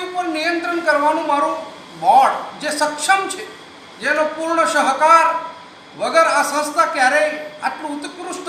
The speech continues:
કામગીરી ન કરી શકે. અને આવી સવિશેષ કામગીરીથી મિયાગામ ગામનું, મિયાગામ દૂધ ઉત્પાદક સહકારી મંડળી એ તાલુકામાં, જિલ્લામાં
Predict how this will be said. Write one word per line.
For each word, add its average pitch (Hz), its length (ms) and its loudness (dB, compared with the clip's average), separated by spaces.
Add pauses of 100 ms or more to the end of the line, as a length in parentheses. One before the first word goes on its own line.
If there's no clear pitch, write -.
કામગીરી 285 520 0
ન 214 120 -4
કરી 254 220 -2
શકે. 226 340 -4 (480)
અને 302 160 2
આવી 311 280 6
સવિશેષ 330 640 -2
કામગીરીથી 330 760 -2 (1040)
મિયાગામ 320 500 4
ગામનું, 339 400 2 (540)
મિયાગામ 330 420 2
દૂધ 349 200 -6
ઉત્પાદક 359 440 -2
સહકારી 339 520 2
મંડળી 330 340 0
એ 302 120 0
તાલુકામાં, 339 680 4 (460)
જિલ્લામાં 349 580 4